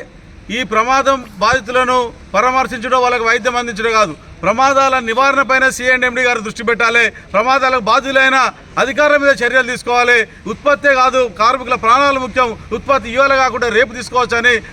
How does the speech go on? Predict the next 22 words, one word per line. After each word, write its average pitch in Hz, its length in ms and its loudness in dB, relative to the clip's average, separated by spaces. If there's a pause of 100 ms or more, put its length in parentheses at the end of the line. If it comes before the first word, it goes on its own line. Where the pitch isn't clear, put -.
(100)
మేము 220 220 -4
కోరుతా 233 300 0
ఉన్నాం. 277 180 -2 (460)
ఇప్పటికే 294 420 0 (440)
ఇవాళ 262 260 2
సింగరేణి 277 440 2
ఇరవై 285 280 4
మిలియన్ 269 300 0
టన్నుల 277 240 -2
నుంచి 277 340 2
డెబ్బై 262 260 2
ఐదు 285 100 0 (460)
మిలియన్ల 294 340 4
టన్నుల 269 260 0
లక్ష్యం 269 280 0
కోసం 269 180 0 (120)
పరిగెడతా 262 420 2
ఉన్నది. 254 240 2 (320)
వంద 254 160 0 (100)
మిలియన్ 285 260 2
టన్నులు 262 240 -2
తీస్తా 254 200 -2